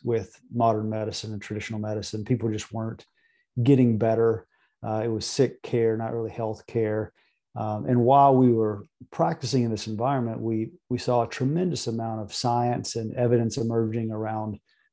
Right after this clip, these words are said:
personalized medicine and actually looking at D N A and genomics. Um, 'cause if you go to the doctor now and they say, "Hey, do this because evidence shows or the study showed this works," what they're really saying is this worked for sixty percent of people or seventy percent or even eighty percent,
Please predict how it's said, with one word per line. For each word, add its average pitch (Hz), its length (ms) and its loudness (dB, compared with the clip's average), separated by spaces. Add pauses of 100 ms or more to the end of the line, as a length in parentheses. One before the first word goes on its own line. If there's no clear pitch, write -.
personalized 110 680 2
medicine 101 500 -10
and 107 120 -8
actually 123 420 0
looking 113 300 0
at 104 180 -8
D 120 160 2
N 117 120 0
A 113 180 -2
and 107 140 -6
genomics. 110 640 -6 (480)
Um, 110 240 -4
'cause 117 120 2
if 120 120 2
you 127 80 4
go 151 120 10
to 135 60 6
the 120 80 4
doctor 117 320 2
now 117 220 0
and 113 100 -4
they 113 100 0
say, 117 240 -2
"Hey, 117 260 0 (500)
do 143 180 6
this 127 480 4 (340)
because 113 560 0 (360)
evidence 127 320 2
shows 120 420 2
or 113 80 -4
the 104 80 -4
study 123 240 2
showed 113 180 -4
this 113 200 -8
works," 117 340 -2
what - 80 -10
they're 131 80 -2
really 170 160 2
saying 117 300 -2
is 104 160 -8
this 113 180 -8
worked 113 200 -2
for 107 180 -8
sixty - 460 -4
percent 104 280 -6
of 101 60 -10
people 104 260 -6
or 95 40 -8
seventy 110 340 -2
percent 104 320 -8
or 110 80 -2
even 113 160 -2
eighty 131 260 6
percent, 104 420 -8